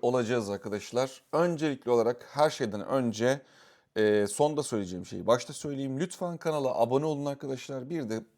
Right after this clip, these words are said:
beğenirseniz bu videoyu çok mutlu olurum. E, bunu söylemek zorundayım, yoksa sonda söylediğim zaman insanlar kaçırıyor, genellikle sona kadar izlenmiyor. O yüzden ilk başta söyleyeyim dedim. Şimdi arkadaşlar, önümüzdeki süreçte neler bizleri bekliyor, bunlarla ilgili konuşacağız.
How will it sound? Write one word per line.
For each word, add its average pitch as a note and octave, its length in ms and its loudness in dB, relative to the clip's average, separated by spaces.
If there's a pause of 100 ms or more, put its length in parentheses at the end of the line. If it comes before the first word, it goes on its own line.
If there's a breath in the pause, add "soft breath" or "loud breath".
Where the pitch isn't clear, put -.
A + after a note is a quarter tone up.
(120)
beğenirseniz A#2+ 640 4
bu G2 140 -4
videoyu F#2 240 -8
çok - 220 -10
mutlu C3+ 220 -10
olurum. B2+ 280 -6 (560 soft breath)
E, G#2+ 480 0
bunu C#3 200 -6
söylemek C#3 460 0
zorundayım, C3 440 0
yoksa C3 420 -2
sonda B2+ 340 -2
söylediğim G2 320 -4
zaman G#2 180 -4
insanlar G#2 360 -6
kaçırıyor, F2+ 400 -8
genellikle F2+ 360 -8
sona F#2 200 -14
kadar F2+ 140 -14
izlenmiyor. F#2+ 480 -10
O D#3 80 -6
yüzden B2 400 -4
ilk C3+ 200 -10
başta A2 260 -8
söyleyeyim F2+ 320 -10
dedim. - 200 -20 (640 loud breath)
Şimdi F#3+ 180 -2
arkadaşlar, D#3+ 520 0 (140)
önümüzdeki C3+ 480 0
süreçte B2+ 480 -2
neler A#2 320 4
bizleri G2 360 -4
bekliyor, G2 460 -4
bunlarla G2+ 340 -2
ilgili F#2 280 -6
konuşacağız. F#2+ 560 -8